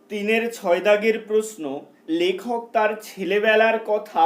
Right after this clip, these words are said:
পাঠ্যাংশে কিভাবে স্মরণ করেছেন তা আলোচনা করো। এই প্রশ্নের উত্তর তোমরা লিখবে, জগদীশচন্দ্র বসু রচিত গাছের কথা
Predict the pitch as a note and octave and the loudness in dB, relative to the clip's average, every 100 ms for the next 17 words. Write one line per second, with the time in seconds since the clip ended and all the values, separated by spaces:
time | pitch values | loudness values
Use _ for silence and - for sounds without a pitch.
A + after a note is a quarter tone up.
0 | F3 F3+ F3+ - A#3 A3 G#3+ A3+ A3 G3 | 4 4 2 0 -8 -8 -6 -8 -8 -12
1 | F#3+ G#3 G#3 A3 G#3+ F#3 F3 G3+ G#3+ G3 | -8 -4 2 0 0 -2 -2 -2 -4 -4
2 | G3 G3+ E3 C#3 G3 - F3 A3+ F3+ D#3+ | -4 -6 -10 -10 -8 0 2 2 2 0
3 | F#3 F#3 F#3+ F3 E3+ C3 A2 - - - | 0 -4 -6 -4 -2 -4 -4 -12 -20 -20
4 | - - G3+ A3 A3+ A#3 - A#3 G#3+ - | -16 -6 -6 -4 -6 -6 -4 -4 -2 -4
5 | F3+ - - A3 G#3+ G#3+ G#3 G#3+ G3+ F3 | -12 -10 0 0 0 -4 -2 2 2 0
6 | F#3+ - G3+ F#3 D#3 D3+ - _ _ _ | -8 -12 -2 0 0 -2 -10 _ _ _
7 | _ _ _ _ - D3+ F#3 F#3 G#3+ C4 | _ _ _ _ -20 -2 0 0 0 -2
8 | B3+ - B3 A#3+ A#3 A#3 F3 F3 A#3+ A3 | -6 -2 -2 0 -4 -2 -2 -4 -4 0
9 | A3 A#3 A3 A3+ D#3 E3+ E3+ - A3+ A3 | 0 -2 -2 -2 2 0 0 -4 -4 -2
10 | A3 G#3+ - | -6 -6 0